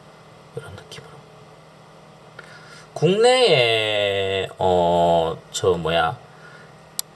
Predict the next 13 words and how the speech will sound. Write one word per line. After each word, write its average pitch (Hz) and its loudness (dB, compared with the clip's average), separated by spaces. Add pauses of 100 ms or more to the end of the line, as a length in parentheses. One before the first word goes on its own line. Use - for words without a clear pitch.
어, 104 -2
정글 151 2
플랜츠라고 110 0
하는 95 -4
카페가 - 0
있어요. - -4
그곳에서, 117 0 (640)
음... 95 -10
세일하길래 120 0
<laughs> - -2
하나 113 0
사봤습니다. 139 -4 (100)
네. 92 -10